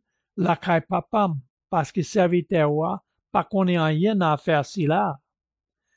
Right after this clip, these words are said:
Men wa te di li, "An verite,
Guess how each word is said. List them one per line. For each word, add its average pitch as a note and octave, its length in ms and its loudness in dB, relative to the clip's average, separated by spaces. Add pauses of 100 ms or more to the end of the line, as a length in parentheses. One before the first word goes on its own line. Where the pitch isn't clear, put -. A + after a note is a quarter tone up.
(420)
Men D#3+ 180 2
wa F#3 220 4
te F#3 180 4
di F3+ 220 0
li, D#3+ 160 0 (540)
"An F3+ 120 0
verite, G#3 800 4